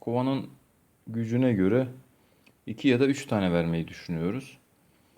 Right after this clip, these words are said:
Zaten yani iki tanesini yaklaşık yüzde yetmiş seksen oranında kabul ederse bizim için oldukça büyük başarı olacak. Neden bunu tercih ettim? Ee,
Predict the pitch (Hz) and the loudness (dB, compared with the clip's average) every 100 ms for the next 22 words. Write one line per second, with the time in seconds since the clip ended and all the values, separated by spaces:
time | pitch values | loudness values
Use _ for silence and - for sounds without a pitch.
0 | _ _ _ _ - 120 120 - 85 - | _ _ _ _ -20 -18 -12 -8 -6 -6
1 | 95 92 _ 87 82 92 113 98 92 90 | -8 -8 _ -8 -6 -8 -6 -2 0 0
2 | 95 92 92 - - - - _ _ 123 | 0 -2 -2 -10 -20 -20 -20 _ _ -20
3 | 107 82 - 80 - 87 87 85 - 95 | -14 -14 -14 -18 -10 -6 -4 -6 -8 -6
4 | 95 - 92 - 87 - 92 87 85 82 | -6 -8 -10 -6 -6 -2 0 2 0 -2
5 | 82 - 90 90 92 92 80 - 95 87 | -4 -4 -4 -2 -4 -4 -6 -6 -8 -4
6 | 82 82 104 104 - _ _ _ - 107 | -4 -4 -6 -8 -12 _ _ _ -4 -2
7 | 90 - 82 101 113 98 - 92 87 80 | -2 -6 -4 -4 -2 -4 -2 0 0 -2
8 | 90 120 - _ _ _ _ _ _ _ | -4 -8 -12 _ _ _ _ _ _ _
9 | _ _ - 117 117 117 151 123 107 95 | _ _ -14 -4 0 2 4 4 0 0
10 | 101 95 98 92 92 - 131 147 - - | -2 -2 0 0 -2 -6 -8 -8 -12 -20
11 | - - _ _ _ _ 90 90 90 87 | -20 -20 _ _ _ _ -14 -10 -8 -6
12 | 87 | -6